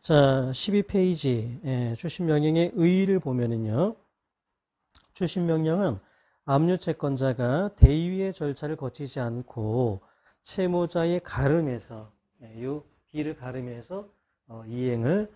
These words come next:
어, 청구하고, 예, 수령하고 또 변제에 충당할 수 있는, 예, 그런 추심의 권능을, 예, 주는, 예, 법원의 결정이다라는 겁니다.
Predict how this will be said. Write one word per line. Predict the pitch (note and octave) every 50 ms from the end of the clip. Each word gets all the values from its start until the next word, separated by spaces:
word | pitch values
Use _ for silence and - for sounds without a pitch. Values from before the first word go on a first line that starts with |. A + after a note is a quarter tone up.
| _ _ _ _ _ -
어, | A#2+ A#2 A2+ A2 A2
청구하고, | - - - F#3 E3+ D#3 C#3+ D3+ C#3+ C3+ B2+ B2+ B2 D3 F#3 G#3 A3+ G#3+ _ - D#3
예, | A#2+ A#2 A2+ A2+
수령하고 | A2 - - G3 E3+ E3+ D3+ C3 B2+ A#2+ A2 - A2+ A2+ D3 G3+ A3+ - _ _ _ _ _ _ _ -
또 | G#3+ G#3 G#3 G#3+ G#3+ - _ _ _ _ -
변제에 | - C#3+ C#3+ C#3+ C#3+ D3 D3 C#3+
충당할 | C#3+ - - E3+ D#3+ D3 C#3+ C#3 C3 B2+
수 | A#2+ - - C3
있는, | A#2+ A#2 A2+ A2+ A2+ G#2+ G#2 - _ _ _ _ _ _ -
예, | A#2+ A2+ A2+ A2 G#2+ G#2
그런 | C3+ C#3 C3+ C3+ C3
추심의 | - - G#3+ G#3 - - G3 F#3+ F#3 F#3 F#3
권능을, | - C#3 C#3 D3 D#3+ E3+ F#3 F#3 E3 C3 A2 G#2+ - _ _ _ _ _ _ _ -
예, | B2+ A2+ A2 A2+ -
주는, | - - B2+ A#2+ A2+ B2 B2 C#3+ F3+ G#3 G#3+ - _ _ _ _ _ _ A#2
예, | A2+ A2 A2
법원의 | G#2+ - A2+ A2 A2 A#2+ B2+ D#3+ D#3+
결정이다라는 | - C3 A2+ G#2 - - A#2 A2 A2+ G2+ A#2 A2 A2 A2 G#2 G#2+ G#2+ - A2+ A2+ B2 B2+
겁니다. | B2 A#2 A2 G#2+ G#2+ G#2+ A2 A#2 C#3+ F#3+ G3+